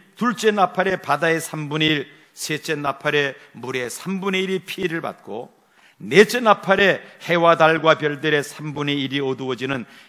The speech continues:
핵겨울의 피해가 있을 것이며, 다섯째 나팔의 핵전쟁으로 인한 황충의 화가 임하게 될 것을 성경은 예언하고 있습니다. 그러면서 요한계시록뿐 아니라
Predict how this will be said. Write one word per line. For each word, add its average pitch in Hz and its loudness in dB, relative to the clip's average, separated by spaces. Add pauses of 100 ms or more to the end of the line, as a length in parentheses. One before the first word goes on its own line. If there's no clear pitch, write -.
(140)
핵겨울의 185 0
피해가 175 -8
있을 156 -8
것이며, 101 -14 (640)
다섯째 170 0
나팔의 196 4
핵전쟁으로 170 -2
인한 160 0 (260)
황충의 180 -2
화가 160 0
임하게 147 0
될 139 -6
것을 143 -6
성경은 131 -8 (240)
예언하고 120 -8
있습니다. - -18 (680)
그러면서 165 -6 (800)
요한계시록뿐 165 0
아니라 151 -2